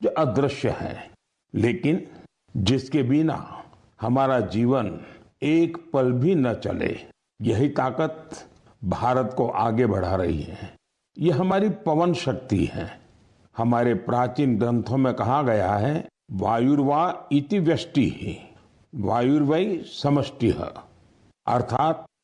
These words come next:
वायु सिर्फ एक तत्व नहीं है, यह जीवन की ऊर्जा है, यह समष्टि की शक्ति है।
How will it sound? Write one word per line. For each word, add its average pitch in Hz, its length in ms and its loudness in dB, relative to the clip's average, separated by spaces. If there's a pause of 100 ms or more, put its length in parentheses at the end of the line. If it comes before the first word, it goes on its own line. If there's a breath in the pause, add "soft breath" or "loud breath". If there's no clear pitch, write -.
(420)
वायु 127 640 0
सिर्फ - 640 -2 (440)
एक 175 280 2
तत्व 156 320 0
नहीं 240 420 2
है, 101 320 -10 (420)
यह 131 140 4
जीवन 123 460 0
की 165 300 -4
ऊर्जा 120 560 0
है, - 260 -12 (640)
यह 139 160 2
समष्टि 135 640 0
की 202 180 0
शक्ति - 540 2
है। - 300 -6